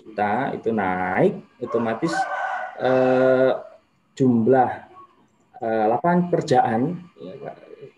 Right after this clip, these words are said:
ya syukur kalau itu bisa di-create oleh para alumni-alumni pasca sarjana. Ya, itu akan meningkat, gitu ya. Nah, kalau kita lihat beberapa university,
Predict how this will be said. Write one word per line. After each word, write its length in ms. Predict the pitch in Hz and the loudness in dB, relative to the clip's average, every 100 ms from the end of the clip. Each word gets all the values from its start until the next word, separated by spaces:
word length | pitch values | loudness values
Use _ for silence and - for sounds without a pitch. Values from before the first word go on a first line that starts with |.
| - - | -20 -12
ya 160 | 110 110 | -6 -4
syukur 320 | 143 160 131 | -2 2 2
kalau 180 | 123 113 | 2 0
itu 400 | 110 147 143 143 | 0 0 0 -2
bisa 240 | - 113 117 | -12 -4 -4
di-create 480 | 110 - 151 156 - | -4 -2 4 4 4
oleh 300 | 110 113 113 - _ _ - | 2 2 0 -8 _ _ -6
para 240 | 101 98 98 | -2 0 0
alumni-alumni 680 | 104 107 101 95 98 101 | 0 0 0 0 -2 -4
pasca 240 | 101 95 - | -4 -6 -8
sarjana. 680 | - - - - 90 85 - | -14 -14 -12 -8 -8 -8 -12
Ya, 220 | - - - | -20 -20 -20
itu 140 | - | -14
akan 180 | - 123 127 | -6 0 2
meningkat, 480 | 139 135 92 90 - | 2 2 -2 -6 -14
gitu 200 | - 87 | -16 -14
ya. 40 | 85 _ _ _ _ _ _ _ _ - | -14 _ _ _ _ _ _ _ _ -2
Nah, 400 | 131 123 - - _ _ _ _ _ - _ - | 0 0 -4 -20 _ _ _ _ _ -20 _ -2
kalau 200 | 151 165 | 0 0
kita 160 | 170 151 | 0 0
lihat 360 | 151 151 170 143 | 2 2 2 0
beberapa 720 | 113 - 113 - 123 117 110 | -2 -2 -2 0 2 2 2
university, 600 | 117 117 123 - - - | 2 0 -2 -6 -8 -4